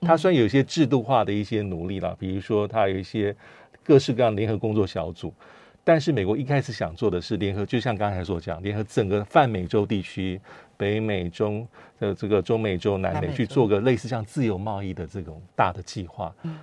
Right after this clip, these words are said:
Speaker 2: 但这计划其实一直没有落实啊，
Speaker 1: 嗯。
Speaker 2: 因为包括你的内容，包括你的这个启动的时序，其实在过去不同国家有不同意见。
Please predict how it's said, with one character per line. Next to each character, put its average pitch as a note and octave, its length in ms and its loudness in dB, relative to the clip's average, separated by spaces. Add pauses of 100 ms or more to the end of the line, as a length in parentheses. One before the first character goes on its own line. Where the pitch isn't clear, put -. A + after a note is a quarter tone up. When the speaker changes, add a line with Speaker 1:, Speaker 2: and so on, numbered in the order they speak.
Speaker 2:
但 F3+ 140 6
这 E3 100 8
计 D3 200 4
划 C3 180 4
其 - 160 -6
实 A#2+ 120 -6
一 A#2+ 120 0
直 G2+ 140 -2
没 F#2+ 100 -4
有 D#2+ 100 -6
落 E2+ 220 -4
实 - 260 -12
啊， F#2 100 -6
Speaker 1:
嗯。 G2+ 120 -2
Speaker 2:
因 B2+ 80 0
为 A#2+ 60 2
包 A#2+ 200 4
括 G#2+ 300 2 (240)
你 G2+ 100 -4
的 G2+ 120 0
内 B2 240 2
容， F#2 300 0
包 A2 180 2
括 G#2+ 160 -2
你 E2+ 120 -4
的 E2+ 140 -4
这 A2 160 -8
个 F#2 220 -2 (460)
启 - 200 -4
动 B2+ 160 4
的 G#2+ 140 4
时 F#2+ 240 -2
序， G#2 220 -4
其 - 80 -10
实 G#2 80 -4
在 A2+ 120 2
过 A2+ 220 0
去 G#2 220 -2
不 A#2+ 180 -2
同 G2 160 -4
国 F2+ 120 -4
家 G2 100 -2
有 F2+ 60 0
不 F#2+ 120 -8
同 E2+ 160 -8
意 F2 100 -6
见。 E2+ 240 -10